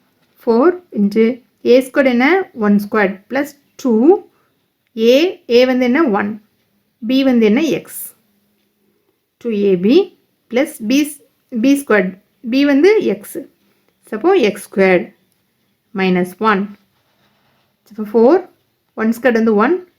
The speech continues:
பிளஸ் டூ into ஒன். ஈரொன்னு ரெண்டு, ரெண்டு எக்ஸ்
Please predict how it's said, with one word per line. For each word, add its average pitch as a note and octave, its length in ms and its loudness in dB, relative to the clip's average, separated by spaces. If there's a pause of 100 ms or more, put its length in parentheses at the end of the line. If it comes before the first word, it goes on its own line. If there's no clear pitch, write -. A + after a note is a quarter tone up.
(280)
பிளஸ் D#4 240 -4 (680)
டூ C#4 80 -4 (120)
into C#4 180 2 (100)
ஒன். C#4 120 2 (1200)
ஈரொன்னு C4+ 380 2
ரெண்டு, G3+ 280 2 (560)
ரெண்டு G3+ 280 2
எக்ஸ் - 220 -10